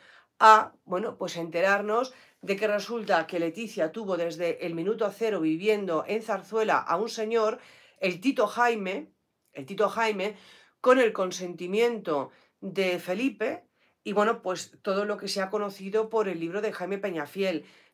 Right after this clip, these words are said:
Para empezar, a Kate Middleton jamás se le han adjudicado amantes. Esto para empezar. Em, a Leticia sí, pero a Kate Middleton no, Mercedes Milá. Mira, se, se comentó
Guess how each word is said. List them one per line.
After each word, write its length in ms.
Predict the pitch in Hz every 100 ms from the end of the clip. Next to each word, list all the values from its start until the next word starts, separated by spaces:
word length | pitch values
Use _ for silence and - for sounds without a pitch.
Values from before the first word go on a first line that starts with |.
| _
Para 200 | 226 233
empezar, 640 | 233 220 226 - 214 151 - - _ _
a 200 | 233 233
Kate 240 | 349 -
Middleton 640 | 208 220 226 220 240 233
jamás 520 | - - 202 226 277 -
se 200 | - 196
le 120 | 190
han 80 | 202
adjudicado 760 | 214 - 202 160 185 185 196 -
amantes. 680 | 160 160 151 139 131 - _
Esto 240 | - 214 349
para 140 | 233
empezar. 560 | 160 143 139 151 123 - _ _ _ _ _ _ _ _
Em, 540 | - 196 196 185 180 175 -
a 80 | 175
Leticia 360 | 165 180 -
sí, 240 | 156 - - _ _ _ _ _
pero 180 | 220 214
a 40 |
Kate 180 | 202 233
Middleton 500 | 220 254 233 180 170
no, 120 | 190
Mercedes 420 | 165 165 196 180
Milá. 260 | 180 190 165
Mira, 320 | 208 196 131 - - - _ _ _ _
se, 480 | - - 247 311 -
se 280 | - 226 214
comentó 800 | 220 202 190 190 254 226 -